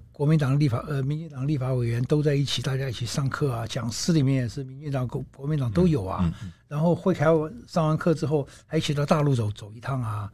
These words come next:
Speaker 1: 啊，我们还组团到美国去访问啊。所以那时候蓝绿，我觉得我希望蓝绿之间大家交朋友嘛，不要大家都是，都是一起长大的，一起，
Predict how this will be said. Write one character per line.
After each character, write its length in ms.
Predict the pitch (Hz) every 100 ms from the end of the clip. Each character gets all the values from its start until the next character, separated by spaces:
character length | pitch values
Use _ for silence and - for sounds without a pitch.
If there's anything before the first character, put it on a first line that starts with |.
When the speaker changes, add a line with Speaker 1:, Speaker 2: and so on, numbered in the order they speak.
| - _ _
Speaker 1:
啊， 200 | - 123
我 180 | 120 120
们 120 | 139 139
还 100 | 127
组 180 | 131
团 160 | 113 127
到 140 | 139
美 160 | 123 98
国 140 | 123
去 120 | 123 120
访 260 | - 107
问 200 | 135 127
啊。 180 | 117 107
所 160 | 110 180
以 80 | 175
那 120 | 196
时 120 | -
候 120 | 185 165 - - - -
蓝 240 | 135 170
绿， 200 | 190 175
我 160 | 147 135
觉 140 | 156
得 220 | 165 165
我 100 | 151
希 200 | 135 -
望 200 | 190 160
蓝 160 | 135 156
绿 100 | 170
之 160 | 160 151
间 220 | 160 160
大 140 | 160
家 60 | 156
交 200 | 160 165
朋 160 | 143
友 160 | 147 110
嘛， 160 | 85 - - - -
不 80 | 160
要 260 | 151 139 127 - - _ _ -
大 100 | 151
家 180 | 135 139
都 180 | 139 226
是， 200 | - 220
都 180 | - 247
是 100 | 277
一 60 | 240
起 160 | 208
长 200 | 165 123
大 220 | 156 190
的， 80 | 156
一 80 | 185
起， 220 | - 165